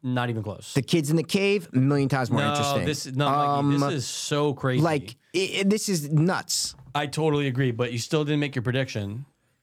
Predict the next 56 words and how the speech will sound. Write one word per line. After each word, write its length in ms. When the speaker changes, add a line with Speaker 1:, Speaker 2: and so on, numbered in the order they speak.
Speaker 1:
Do 80
you 60
think 120
Speaker 2:
Oh. 140
Speaker 1:
they're 120
dead? 540
It's 160
nine 240
fifty-five. 720
Actually, 200
Speaker 2:
Yeah, 100
I 20
Speaker 1:
ten 80
Speaker 2:
think 100
they're 100
Speaker 1:
minutes 100
Speaker 2:
dead. 160
Speaker 1:
ago. 120
I 60
think 140
they're 80
dead. 180
I 80
think 80
Speaker 2:
Yeah. 80
Speaker 1:
they've 120
been 140
dead 180
for 120
a 20
little 160
while 200
now, 80
Speaker 2:
Yeah. 100
Speaker 1:
too. 260
Speaker 2:
Yeah, 120
and 200
Speaker 1:
Like, 80
Speaker 2:
what 120
Speaker 1:
maybe, 40
like, 120
Speaker 2:
I'm 120
Speaker 1:
yesterday. 80
Speaker 2:
list-, 240
and 240
I'm 240
only 160
getting 220
this 160
from 260
what 260
the 180
experts 460
have 60
Speaker 1:
Sure, 120
Speaker 2:
said. 200